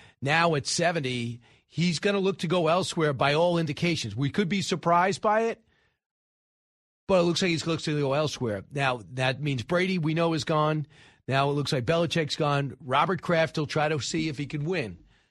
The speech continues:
without either one of these guys for the first time in twenty-four years. Right? Twenty-four years. Now,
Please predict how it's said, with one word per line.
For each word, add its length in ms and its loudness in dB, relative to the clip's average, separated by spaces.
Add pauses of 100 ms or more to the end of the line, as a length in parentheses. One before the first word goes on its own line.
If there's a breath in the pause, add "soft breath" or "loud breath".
(140 soft breath)
without 380 0
either 260 -2
one 140 0
of 80 -4
these 200 -6
guys 280 -2
for 80 -14
the 100 -6
first 320 -4
time 400 0
in 360 -8 (380)
twenty-four 460 -2
years. 440 -4 (280)
Right? 320 -6
Twenty-four 440 -2
years. 340 -4 (420 soft breath)
Now, 300 -2